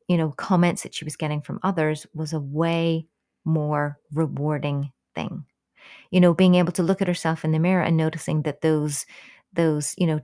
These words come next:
tight and, and lean and strong legs were hers, right? So if you ask yourself,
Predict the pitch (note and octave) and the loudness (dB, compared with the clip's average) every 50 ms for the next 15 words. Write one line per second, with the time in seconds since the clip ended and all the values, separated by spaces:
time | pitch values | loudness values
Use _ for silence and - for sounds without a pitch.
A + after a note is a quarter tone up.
0 | - - - - - F3+ F3 E3+ - - - - D#3 D3+ D3+ - - D#3+ D3+ D3+ | -6 -10 -8 -2 0 2 2 2 0 -2 -4 -2 -2 -2 -2 -2 -2 -2 0 0
1 | D#3 D#3+ D#3 E3 D#3+ D#3+ D#3+ D3+ D3+ C#3+ - - - D#3+ D#3 D#3 D3+ D3+ D#3 E3 | 2 2 2 2 2 2 2 0 0 -2 -4 -2 0 0 2 2 2 2 0 0
2 | F#3 F3 D#3+ D3 C#3 - - - - - G3 F#3 E3 C#3+ - - - - - - | 0 0 -2 -4 -6 -8 -10 -10 -6 -4 -4 -2 -2 -4 -6 -8 -12 -14 -16 -18
3 | _ _ _ _ _ _ _ _ _ _ _ _ _ _ _ _ _ _ _ - | _ _ _ _ _ _ _ _ _ _ _ _ _ _ _ _ _ _ _ -2
4 | E3+ F#3+ A3+ A#3 - - _ _ _ _ _ _ _ _ _ _ _ _ _ _ | 0 0 0 -2 -4 -8 _ _ _ _ _ _ _ _ _ _ _ _ _ _
5 | _ _ _ - _ _ _ - - - - G#3 G3+ F#3+ - - A3+ A3+ - A3 | _ _ _ -20 _ _ _ -8 -2 2 2 4 4 2 2 0 -2 0 0 0
6 | - - B3 B3+ C4 - - G3 F#3 - - E3+ D3+ D#3 D#3+ - - - | 0 0 0 -2 -4 -4 -4 -4 -2 0 0 0 0 -2 -4 -8 -10 -14